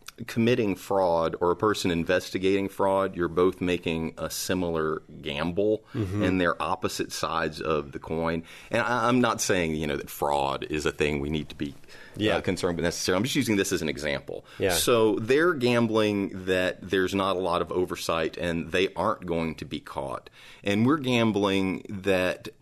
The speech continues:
Speaker 1: that people are going to pay attention and the story is going to move a lot of issues that's going to make us interesting, hopefully, to, to subscribers or readers and advertisers and,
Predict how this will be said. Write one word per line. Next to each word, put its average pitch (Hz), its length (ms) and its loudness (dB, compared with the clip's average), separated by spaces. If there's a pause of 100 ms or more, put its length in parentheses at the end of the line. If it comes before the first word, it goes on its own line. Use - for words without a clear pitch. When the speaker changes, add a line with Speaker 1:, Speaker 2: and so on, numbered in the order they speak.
(160)
Speaker 1:
that 92 260 -2
people 87 340 -2
are 101 220 2
going 82 320 0
to - 80 -12
pay 85 200 2
attention 82 640 -2
and 80 440 -4
the 78 300 -2
story 85 500 2
is 80 120 -2
going 82 280 -2
to 90 100 -6
move 78 540 -2 (360)
a 90 60 0
lot 80 220 0
of 78 100 -8
issues 90 800 0
that's - 220 -4
going 85 260 -2
to 87 100 -6
make 87 380 -2
us 85 260 -2
interesting, 85 680 -4
hopefully, 80 920 -2 (360)
to, 80 320 -2
to 76 320 -8
subscribers 73 1120 -4
or 76 240 -4
readers 71 800 -4
and 67 380 -8
advertisers 71 1080 -8
and, 67 320 -14